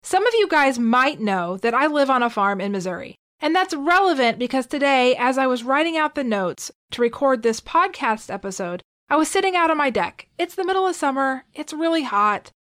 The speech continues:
but I was up early and I was just sitting out there writing some notes and watching the birds.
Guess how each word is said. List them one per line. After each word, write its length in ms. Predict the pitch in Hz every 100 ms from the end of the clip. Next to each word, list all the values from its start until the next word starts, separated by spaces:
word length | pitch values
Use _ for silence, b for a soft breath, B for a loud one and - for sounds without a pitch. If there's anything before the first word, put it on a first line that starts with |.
| _ _
but 120 | 330
I 80 | 349
was 120 | 381
up 220 | 320 311 -
early 380 | 240 226 220 226
and 100 | 233
I 60 |
was 120 | 240
just 180 | 240 302
sitting 260 | - 269 247
out 200 | 240 233
there 380 | 233 226 226 -
writing 380 | 214 247 311 330
some 240 | 339 302
notes 480 | 233 202 185 - - _ _ -
and 200 | 240 233
watching 440 | 269 285 294 302
the 80 | 262
birds. 480 | 220 185 - -